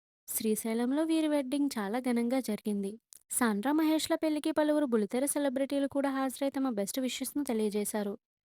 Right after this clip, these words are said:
వీరి వెడ్డింగ్‌కి సంబంధించిన కొన్ని బ్యూటిఫుల్ photos and వీడియోస్‌ను సాండ్రా తన Insta ద్వారా షేర్ చేసుకున్నారు. సాండ్రా మహేష్ల వెడ్డింగ్ ఫొటోస్ చూసిన నెటిజన్స్ వారికి కంగ్రాచ్యులేషన్స్ చెప్తూ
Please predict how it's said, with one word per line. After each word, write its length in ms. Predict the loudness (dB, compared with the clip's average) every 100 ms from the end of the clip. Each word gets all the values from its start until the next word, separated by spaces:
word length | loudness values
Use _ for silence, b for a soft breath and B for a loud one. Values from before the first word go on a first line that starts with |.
| -4
వీరి 220 | 2 4
వెడ్డింగ్‌కి 420 | 4 0 -2 -2 0
సంబంధించిన 580 | 0 2 2 0 0
కొన్ని 260 | 0 0 0
బ్యూటిఫుల్ 500 | 0 -2 -2 -4 -2
photos 300 | 0 0 -2
and 160 | 0 0
వీడియోస్‌ను 460 | 0 0 0 0
సాండ్రా 380 | -2 -2 -2 -4
తన 200 | -2 -2
Insta 320 | 0 -2 -4 -2
ద్వారా 220 | 0 -2
షేర్ 240 | -2 -4 -4
చేసుకున్నారు. 580 | -6 -4 -4 -4 -6 -10 -18 b b b
సాండ్రా 400 | -2 0 0 0
మహేష్ల 400 | 0 2 0 0 0
వెడ్డింగ్ 340 | 0 0 -2
ఫొటోస్ 320 | 0 0 0
చూసిన 340 | 0 -2 0 0
నెటిజన్స్ 560 | -2 -2 0 0 0 -2
వారికి 260 | -4 -4 -4
కంగ్రాచ్యులేషన్స్ 760 | -2 -2 -2 -4 -2 -2 -2
చెప్తూ 320 | -2 -2 0